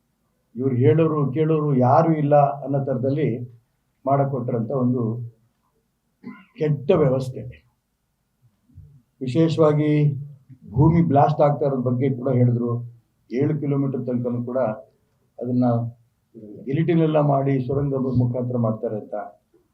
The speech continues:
ಅದೇ ರೀತಿ ಮರಗಿಡಗಳು ಕಟ್ ಮಾಡೋದ್ರ ಬಗ್ಗೆ ಹೇಳಿದ್ರು. ಹದಿನೇಳು ಸಾವಿರಕ್ಕೂ ಹೆಚ್ಚಿಗೆ ಮರಗಿಡಗಳು ಕಟ್ ಆಗುತ್ತೆ ಅಂತ. ಪ್ರಾಣಿ ಪಕ್ಷಿಗಳು ಎಷ್ಟು ಮಟ್ಟಿಗೆ ನಾಶ ಆಗುತ್ತೆ ಅಂತಾನು ಹೇಳಿದ್ರು. ಒಟ್ಟಾರೆ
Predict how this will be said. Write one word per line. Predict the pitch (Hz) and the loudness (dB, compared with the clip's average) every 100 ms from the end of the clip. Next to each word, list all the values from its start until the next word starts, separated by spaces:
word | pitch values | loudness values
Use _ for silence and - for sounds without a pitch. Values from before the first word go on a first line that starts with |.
| _ _ _ _ | _ _ _ _
ಅದೇ | 120 151 | -2 0
ರೀತಿ | 147 143 147 123 | 0 -2 -2 2
ಮರಗಿಡಗಳು | 123 151 160 156 147 151 139 | 4 4 4 2 2 2 0
ಕಟ್ | 139 127 120 | 0 -4 -2
ಮಾಡೋದ್ರ | 143 139 135 | 0 0 -2
ಬಗ್ಗೆ | 123 123 139 | -2 -2 0
ಹೇಳಿದ್ರು. | 117 113 110 | 0 -2 -6
ಹದಿನೇಳು | 110 131 151 147 | -8 -6 -4 -4
ಸಾವಿರಕ್ಕೂ | 147 131 123 120 | -4 -4 -4 -10
ಹೆಚ್ಚಿಗೆ | 123 120 135 123 - - _ _ _ | -10 -10 -6 -6 -6 -12 _ _ _
ಮರಗಿಡಗಳು | 123 127 123 127 123 | -4 -2 0 0 -2
ಕಟ್ | 110 - | -4 -2
ಆಗುತ್ತೆ | 123 113 113 | -2 -2 -6
ಅಂತ. | 95 101 98 - _ _ _ _ _ _ _ 135 | -8 -8 -10 -12 _ _ _ _ _ _ _ -10
ಪ್ರಾಣಿ | 131 139 160 175 | 0 4 4 4
ಪಕ್ಷಿಗಳು | 170 - 156 151 151 | 2 0 -2 0 0
ಎಷ್ಟು | 135 131 156 | 0 -2 -4
ಮಟ್ಟಿಗೆ | 156 - 143 | -2 -2 -2
ನಾಶ | 127 139 139 | 0 0 2
ಆಗುತ್ತೆ | 139 123 123 | 0 0 -2
ಅಂತಾನು | 123 123 131 | -4 -4 0
ಹೇಳಿದ್ರು. | 120 104 107 104 - _ _ _ _ 127 | 0 0 -2 -8 -12 _ _ _ _ -6
ಒಟ್ಟಾರೆ | 143 143 185 180 | -4 4 6 6